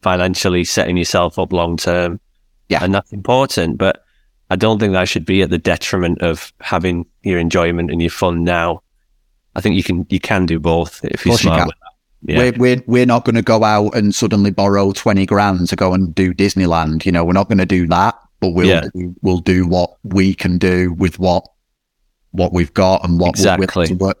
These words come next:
Speaker 2: you know, so it,
Speaker 1: Yeah, yeah.
Speaker 2: and that's where you've gotta think, set those boundaries a bit.
Speaker 1: Yeah, absolutely. Absolutely, yeah. And when my youngest was at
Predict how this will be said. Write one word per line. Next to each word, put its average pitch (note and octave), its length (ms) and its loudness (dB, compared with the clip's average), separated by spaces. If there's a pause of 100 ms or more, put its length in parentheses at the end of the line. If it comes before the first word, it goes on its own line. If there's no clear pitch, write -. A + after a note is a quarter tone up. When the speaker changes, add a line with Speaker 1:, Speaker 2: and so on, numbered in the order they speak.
(100)
Speaker 2:
you F#2+ 100 2
know, F2+ 160 0
so F#2 180 0
it, E2+ 100 -2
Speaker 1:
Yeah, F2 200 4
yeah. F2 360 2
Speaker 2:
and F2+ 200 0
that's F#2+ 240 -2
where F2+ 140 4
you've F2 180 0
gotta E2+ 360 0
think, F#2 300 -2
set - 200 0
those E2+ 180 0
boundaries E2+ 460 0
a E2 40 0
bit. E2 180 -2 (120)
Speaker 1:
Yeah, E2+ 360 -8
absolutely. F2+ 720 0 (500)
Absolutely, E2+ 720 -2
yeah. E2+ 200 2 (400)
And F2+ 80 -2
when G2 140 0
my F#2+ 140 2
youngest G2 280 -2
was F2+ 120 -2
at E2+ 180 0